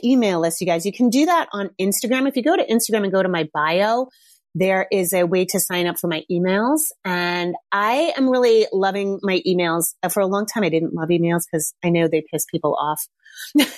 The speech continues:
But, you know, with the algorithms, the podcast is partly to be that. It's like, I need a way to communicate with you guys that's not dependent on an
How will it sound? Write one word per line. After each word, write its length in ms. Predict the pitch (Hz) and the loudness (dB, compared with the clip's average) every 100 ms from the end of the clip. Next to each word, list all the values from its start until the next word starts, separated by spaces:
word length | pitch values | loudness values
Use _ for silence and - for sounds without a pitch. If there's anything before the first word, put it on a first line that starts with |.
| 440 453 - 370 262 | 2 4 0 0 2
But, 440 | 403 240 247 349 - - _ _ _ _ _ _ - | 0 2 0 -2 -8 -12 _ _ _ _ _ _ 0
you 140 | 233 | 2
know, 160 | 247 240 | 4 4
with 160 | 226 226 | 2 0
the 160 | 226 - | -8 -2
algorithms, 1120 | 202 233 233 294 311 330 359 381 370 381 - - | 0 0 0 0 2 2 2 0 0 0 -2 -8
the 160 | 190 233 | -4 -4
podcast 640 | - 226 233 269 269 - | -2 -2 -2 -4 -6 -4
is 120 | 226 - | -8 -4
partly 320 | 220 - 226 | -4 0 -2
to 120 | 196 196 | 0 -2
be 260 | 208 180 175 | 0 0 0
that. 320 | 170 180 240 | -2 -2 -4
It's 180 | - - | -4 -2
like, 120 | 214 | -2
I 120 | 208 202 | 0 0
need 320 | 208 220 240 | 2 2 2
a 60 | |
way 220 | 262 226 214 | 2 2 0
to 80 | |
communicate 600 | 208 196 180 196 214 240 | -2 -2 -2 -2 0 0
with 140 | 214 240 | 2 0
you 80 | 208 | 0
guys 260 | 208 214 | -2 -2
that's 220 | 185 175 190 | -6 -4 -2
not 280 | 175 180 180 | -2 -2 -4
dependent 560 | 180 202 180 180 175 - | -4 -2 0 0 -2 -4
on 160 | 180 | -4
an 120 | 165 | -4